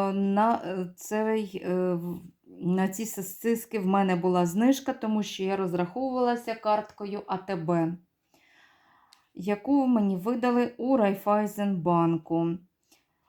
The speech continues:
Молоко нуль дев'ять кілограма,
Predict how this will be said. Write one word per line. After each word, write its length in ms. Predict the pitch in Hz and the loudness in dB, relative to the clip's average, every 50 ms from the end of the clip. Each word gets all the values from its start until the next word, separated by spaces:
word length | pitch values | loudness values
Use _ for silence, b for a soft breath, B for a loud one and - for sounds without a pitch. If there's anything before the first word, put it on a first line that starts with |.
| _ _ _ _ _ _ - | _ _ _ _ _ _ 0
Молоко 880 | 202 220 254 285 311 311 302 302 - 254 247 240 226 214 175 - - _ _ _ _ _ _ _ _ _ _ _ _ _ _ | 4 6 8 8 8 8 6 4 2 0 0 2 2 2 0 -4 -10 _ _ _ _ _ _ _ _ _ _ _ _ _ _
нуль 360 | - 226 240 262 277 285 285 | -2 2 6 8 8 8 6
дев'ять 640 | 233 202 196 240 233 226 220 214 214 208 202 - - | 6 4 4 4 4 6 4 4 2 0 0 -2 -8
кілограма, 1120 | - _ - 208 208 202 196 190 196 208 226 247 269 285 294 285 285 285 285 285 285 285 | -18 _ -6 -4 -2 0 0 0 0 2 4 6 6 8 8 8 8 8 8 8 6 4